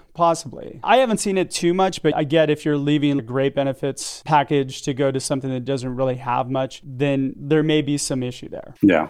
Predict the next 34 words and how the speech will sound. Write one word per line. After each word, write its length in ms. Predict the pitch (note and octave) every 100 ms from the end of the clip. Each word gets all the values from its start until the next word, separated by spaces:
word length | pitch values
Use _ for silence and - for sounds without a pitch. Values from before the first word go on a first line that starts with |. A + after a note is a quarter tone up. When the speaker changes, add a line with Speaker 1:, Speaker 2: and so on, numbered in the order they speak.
| -
Speaker 1:
Let's 200 | C4 C4
talk 120 | C#4
about 260 | B3 A#3 A3
the 100 | G3
challenges 720 | - - F3+ G3+ G3 F3 F3+
today 320 | - D#3+ E3
with 180 | D3+ C#3+
paid 300 | - D3 C#3+
time 260 | D3 B2+ B2+
off. 220 | A#2 D#3+
You 60 |
guys 240 | F3+ G#3+ E3
are 80 | F3+
experts 420 | F3 - F3 -
in 80 | E3
this. 340 | D#3+ D3+ -
What 240 | D#3+ G3+
are 60 | C4+
the 80 | C4
companies 840 | - G3 F#3+ F#3+ F3+ F3 - -
facing 480 | - E3+ E3 D#3 C#3+
as 120 | C3+
far 180 | - C#3+
as 140 | C3+
challenges 560 | - C#3+ C#3 B2+ B2+ -
go 240 | C3+ B2+
with 280 | A#2+ C3 B2+
establishing 680 | C#3+ - E3 D#3 D#3 D3 C#3+
this 300 | C3 C3 -
particular 640 | - - D#3 D3 C3+ B2+
piece 260 | A2+ E3 C#3+
of 120 | B2+
their 300 | B2+ A#2+ A#2 -
framework? 380 | B2+ A#2 -